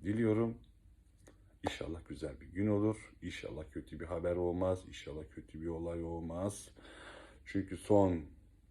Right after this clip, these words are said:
üç dört aydır kötü haberlere, kötü olaylara böyle, e, izledikçe, gördükçe ben çok üzülüyorum. Sizi bilmiyorum. İnşallah güzel günler bir an önce hızlı bir şekilde gelir. Hoşça kalın.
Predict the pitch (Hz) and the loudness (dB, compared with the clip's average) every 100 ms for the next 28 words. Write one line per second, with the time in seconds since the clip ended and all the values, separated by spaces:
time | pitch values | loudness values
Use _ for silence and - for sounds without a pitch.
0 | - - - 107 98 92 78 95 104 - | -14 -12 4 8 8 4 2 4 2 0
1 | - - 92 101 92 87 80 78 76 76 | -8 -2 0 0 4 4 2 -2 -4 -8
2 | 69 67 - 90 - 107 92 85 76 73 | -10 -14 -4 -4 0 2 4 2 0 -2
3 | 82 113 117 - - - - - - - | 4 4 4 -6 -20 -20 -20 -20 -20 -20
4 | - _ - - 87 92 82 85 110 87 | -20 _ -20 -8 0 4 4 4 4 4
5 | 82 78 76 - 92 85 90 90 101 - | 0 -4 -8 -6 -4 0 0 0 -2 -2
6 | 80 85 82 98 - 113 131 - - - | 0 2 2 0 0 2 2 -2 -20 -2
7 | 117 117 143 - 82 82 78 90 110 - | -2 2 0 0 -4 -4 -2 -2 -2 -4
8 | 87 90 87 85 76 87 113 - - 113 | -4 0 0 0 -2 -2 -4 -4 -14 -14
9 | - - 101 104 - - 80 85 78 80 | -12 0 0 0 -6 -6 0 0 0 0
10 | 98 101 87 78 71 71 120 - - - | 0 2 0 -2 -6 -6 -6 -8 -12 -10
11 | - 82 85 - - - 107 98 85 - | -8 -6 -6 -8 -12 -8 -6 -6 -8 -16
12 | - - - - - 104 143 151 123 | -20 -20 -20 -20 -14 -6 2 4 4